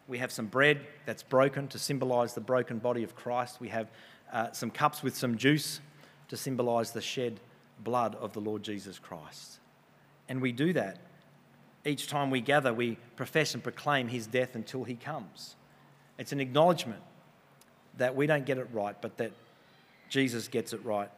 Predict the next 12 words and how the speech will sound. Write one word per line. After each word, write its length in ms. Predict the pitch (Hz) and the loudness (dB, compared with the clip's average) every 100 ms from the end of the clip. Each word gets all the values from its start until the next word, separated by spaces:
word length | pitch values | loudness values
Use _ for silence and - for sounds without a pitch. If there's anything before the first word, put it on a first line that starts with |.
| - - _ | -20 -20 _
for 320 | - - 151 104 | -12 -4 -2 -2
us, 320 | 82 - - | -6 -12 -10
and 140 | 123 104 | -6 -4
we 100 | 107 | -4
can 160 | 104 | -6
come 300 | 98 107 98 - - - - - | -4 -4 -6 -10 -20 -20 -20 -12
boldly 560 | 110 120 131 117 90 87 - - _ _ - | 2 4 4 0 -4 -10 -18 -20 _ _ -14
to 100 | - | -10
the 140 | 101 95 | -8 -8
throne 480 | - 107 98 92 87 - - _ _ - | -4 -2 -2 -6 -12 -20 -20 _ _ -12
of 180 | 101 - | -12 -10
God. 220 | 90 82 | -10 -10